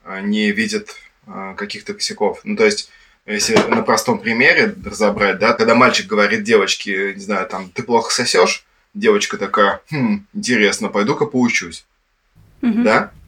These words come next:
Speaker 1: А когда девочка говорит мальчику, э, типа: «Ты плохо лижешь», он говорит: «Хм, всем нравилось, это ты неправильная».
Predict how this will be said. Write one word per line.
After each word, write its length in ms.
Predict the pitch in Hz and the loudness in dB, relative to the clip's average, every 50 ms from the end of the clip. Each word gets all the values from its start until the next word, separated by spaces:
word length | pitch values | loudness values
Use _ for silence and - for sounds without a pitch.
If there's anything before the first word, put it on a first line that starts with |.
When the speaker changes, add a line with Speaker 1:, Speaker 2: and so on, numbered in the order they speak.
| - _ _ _ _ _ _ | -20 _ _ _ _ _ _
Speaker 1:
А 120 | - 107 | -4 -2
когда 800 | - 120 110 107 101 117 110 107 107 104 101 101 101 98 98 92 - | 2 2 2 4 4 6 6 6 8 6 6 6 6 6 6 4 4
девочка 360 | 120 120 113 107 104 - 110 | 4 4 4 4 0 -2 -2
говорит 260 | 104 110 107 101 - | 0 0 0 0 0
мальчику, 960 | 120 117 110 104 98 - - - - 107 107 104 104 101 101 98 92 95 98 95 | 2 2 2 2 2 0 -4 -6 -4 -2 0 2 2 2 2 0 -2 -4 -4 -4
э, 60 | 92 | -4
типа: 260 | - - 104 - 101 | -6 -4 -2 -2 -2
«Ты 120 | - - - | -2 -2 -2
плохо 300 | - 120 117 - - 123 | 0 0 2 2 2 4
лижешь», 440 | 131 180 202 - 127 120 - - _ - | 6 6 6 6 4 2 0 -2 _ -6
он 160 | 127 123 117 | -4 -2 0
говорит: 420 | 107 120 117 113 113 113 110 107 - - _ _ _ _ _ _ - | 2 4 4 6 6 4 4 0 -2 -10 _ _ _ _ _ _ 0
«Хм, 260 | 208 202 196 202 202 - _ _ _ _ | 2 2 2 2 -2 -10 _ _ _ _
всем 240 | - - 165 143 123 | -2 2 4 4 6
нравилось, 480 | 110 110 107 101 101 101 104 101 - - | 6 8 8 8 8 6 4 2 0 -2
это 160 | 127 107 - | -4 -4 -4
ты 120 | - 113 | -4 -4
неправильная». 640 | 101 98 - 101 95 92 90 90 90 95 92 92 - | -4 -2 -2 0 0 0 0 -2 -4 -6 -8 -8 -10